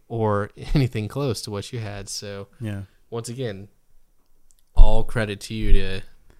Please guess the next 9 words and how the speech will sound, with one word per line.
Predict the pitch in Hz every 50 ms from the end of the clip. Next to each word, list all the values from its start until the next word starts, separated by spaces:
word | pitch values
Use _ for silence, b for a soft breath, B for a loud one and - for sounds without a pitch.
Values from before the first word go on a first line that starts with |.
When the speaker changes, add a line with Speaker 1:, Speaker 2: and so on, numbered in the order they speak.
| - - - _ - - - - - - - - - - _ - - - _ B B B B B B B - -
Speaker 1:
but | 151 160 - - - - -
it's | 160 - - - - -
also | 160 202 226 - - 208
interesting | 170 175 170 - 165 151 - 160 123 113
too, | 110 - - 123 101 95 95 95 92
I | 87 104 104
will | 104 98
say, | - - - 104 101 98 98
that | 101 101 98 95 95 95 - -